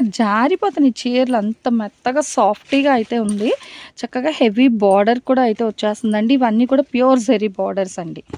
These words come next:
So, ప్రింట్ అయితే ఎక్కడ కాదు, అంతా కూడా మనకి సెల్ఫ్ అంటే శారీతో వచ్చిన డిజైన్స్ అన్నమాట ఇవన్నీ కూడా మీకు.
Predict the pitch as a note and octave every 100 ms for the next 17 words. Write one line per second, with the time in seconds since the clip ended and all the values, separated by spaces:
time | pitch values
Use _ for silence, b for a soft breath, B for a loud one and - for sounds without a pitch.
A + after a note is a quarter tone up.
0 | B B B B _ - G3 - A#3+ C4+
1 | C4 C#4 B3 B3 G#3+ G#3 - G#3 G#3+ G3+
2 | G3+ G3+ G3 A3 A#3 C4+ A#3+ - - A#3+
3 | A#3 C4 - B3 F#3 G3 G#3 C#4 - B3
4 | A3+ B3 C4+ C#4+ C#4+ C4 - C4 A#3 G#3
5 | F3+ G3 G#3+ A#3 A3+ G3 F#3+ F#3 F#3+ F3+
6 | F3+ A3 G#3+ F#3+ F#3 F#3 - B3+